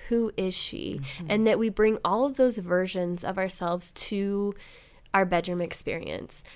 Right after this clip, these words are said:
Speaker 1: That healing and that knowing and that taking good care of yourself greatly impacts your orgasm, baby. <laughs>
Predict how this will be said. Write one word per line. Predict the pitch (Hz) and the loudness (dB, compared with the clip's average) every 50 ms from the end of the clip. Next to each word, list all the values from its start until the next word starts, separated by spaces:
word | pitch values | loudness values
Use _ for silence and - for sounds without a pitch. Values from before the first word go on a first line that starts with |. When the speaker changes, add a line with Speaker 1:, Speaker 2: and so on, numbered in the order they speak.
| - - - | -20 -14 -4
Speaker 1:
That | 196 196 226 226 220 - - | 4 6 8 8 8 6 4
healing | - - - - 190 185 190 196 208 226 233 240 254 262 269 - - | -4 -8 -4 -2 0 0 2 2 4 4 4 4 4 2 0 0 0
and | 196 190 190 196 | -2 0 0 0
that | 190 185 - 190 | 0 -2 -2 -2
knowing | 196 214 214 220 214 220 226 226 220 226 226 214 - | 0 4 4 6 6 6 6 6 4 4 2 0 -2
and | - 196 190 196 | -2 -2 0 0
that | 185 180 - - | 0 -2 -2 -4
taking | - - 196 185 - 233 240 240 233 | -4 -4 -4 -2 0 0 2 2 0
good | 190 - 196 196 190 190 | 2 2 2 2 2 0
care | - - 190 185 190 | -4 -4 -2 0 0
of | 190 190 | 0 0
yourself | 196 196 202 208 - - 240 226 240 247 254 254 - - - - - - - | 0 -2 -2 -2 2 4 6 6 8 6 6 4 0 -8 -18 -20 -20 -20 -10
greatly | - 202 190 208 208 202 147 190 185 - | -6 2 4 6 6 6 4 2 2 2
impacts | 175 180 180 - 185 170 170 170 - - - - - - - - - - _ - - - - - _ - - - - - - - - | 2 0 0 2 2 2 2 2 0 -6 -10 -10 -10 -12 -14 -20 -20 -20 _ -20 -20 -20 -20 -20 _ -20 -20 -20 -20 -20 -14 -4 -4
your | 247 247 - - | -4 -4 4 6
orgasm, | 440 440 480 523 508 523 508 - 440 427 427 427 381 370 339 285 | 10 12 12 12 10 8 6 4 4 4 4 2 2 0 2 4
baby. | 302 285 302 349 349 359 370 359 440 427 427 403 370 269 - - - - - - - - - - - | 4 6 6 6 6 6 8 8 8 8 6 4 2 0 0 -2 -8 -16 -20 -20 -20 -20 -20 -8 -6
<laughs> | 285 | -6